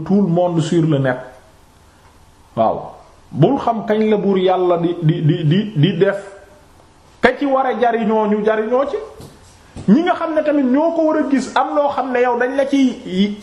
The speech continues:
yee ne la fii kat juumoon nga ci lii ak lii. Loolu it bu ko xeeb. Loolu lu am solo la.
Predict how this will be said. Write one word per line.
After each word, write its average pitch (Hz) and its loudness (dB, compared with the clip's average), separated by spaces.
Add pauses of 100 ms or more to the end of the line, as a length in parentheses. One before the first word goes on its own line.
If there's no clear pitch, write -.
(220)
yee 233 2
ne 190 2
la 262 2
fii 277 2
kat 233 -2
juumoon 277 2
nga 254 0
ci 254 -2
lii 262 4
ak 208 -2
lii. 240 2 (1600)
Loolu 294 2
it 285 -2
bu 302 2
ko 294 2
xeeb. 381 -4 (180)
Loolu 392 2
lu 277 2
am 349 0
solo 330 0
la. 294 -4